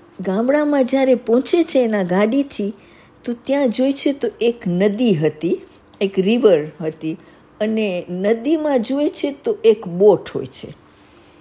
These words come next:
હવે એ, એની પાસે બે ચોઇસ હતા. એ કાં તો પોતાની ગાડીમાં બેસી અને ફરીને સામે પાર જ પહોંચે, પણ તે રસ્તો ઘણો જ લાંબો હોય છે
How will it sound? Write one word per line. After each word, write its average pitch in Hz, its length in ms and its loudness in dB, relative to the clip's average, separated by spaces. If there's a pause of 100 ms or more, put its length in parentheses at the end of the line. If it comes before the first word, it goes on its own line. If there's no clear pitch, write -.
(760)
હવે 311 300 0
એ, 285 340 -4 (120)
એની 294 240 -2
પાસે 302 380 -2
બે 220 360 0
ચોઇસ 165 480 -2
હતા. 151 300 -6 (580)
એ 285 120 -2
કાં 277 400 -4
તો 320 100 -2
પોતાની 285 480 -4
ગાડીમાં 254 680 -2
બેસી 294 480 -4
અને 233 280 -4
ફરીને 277 1160 -2
સામે 233 460 -2
પાર 151 320 -2
જ - 40 -14 (160)
પહોંચે, 165 480 -4 (1400)
પણ 254 160 -2
તે 311 300 0
રસ્તો 330 440 0
ઘણો 294 300 0
જ 226 160 -6
લાંબો 214 420 4
હોય 143 200 -2
છે 170 240 -6